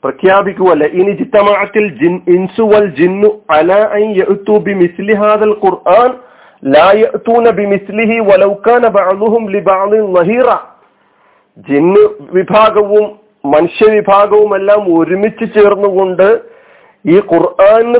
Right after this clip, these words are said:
തുല്യമായ ഒന്ന് കൊണ്ടുവരാൻ വേണ്ടിയിട്ടുള്ള ശ്രമം നടത്താണെങ്കിൽ അവർക്കത് കൊണ്ടുവരാൻ കഴിയില്ല എന്ന് മാത്രമല്ല, അവർ പരസ്പരം അങ്ങോട്ടും ഇങ്ങോട്ടും സഹായിച്ചുകൊണ്ട് കൊണ്ടുവരാൻ ശ്രമിച്ചാൽ പോലും സാധ്യമല്ല എന്ന്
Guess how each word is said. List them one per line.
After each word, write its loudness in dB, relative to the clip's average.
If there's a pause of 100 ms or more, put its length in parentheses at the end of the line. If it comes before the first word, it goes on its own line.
തുല്യമായ 2
ഒന്ന് 0
കൊണ്ടുവരാൻ 0
വേണ്ടിയിട്ടുള്ള 0
ശ്രമം 0
നടത്താണെങ്കിൽ 0 (180)
അവർക്കത് 0
കൊണ്ടുവരാൻ 0
കഴിയില്ല -2
എന്ന് 2
മാത്രമല്ല, -2 (520)
അവർ 2
പരസ്പരം -2 (180)
അങ്ങോട്ടും 0
ഇങ്ങോട്ടും -2
സഹായിച്ചുകൊണ്ട് 0
കൊണ്ടുവരാൻ 0
ശ്രമിച്ചാൽ -2
പോലും -2
സാധ്യമല്ല 0
എന്ന് -2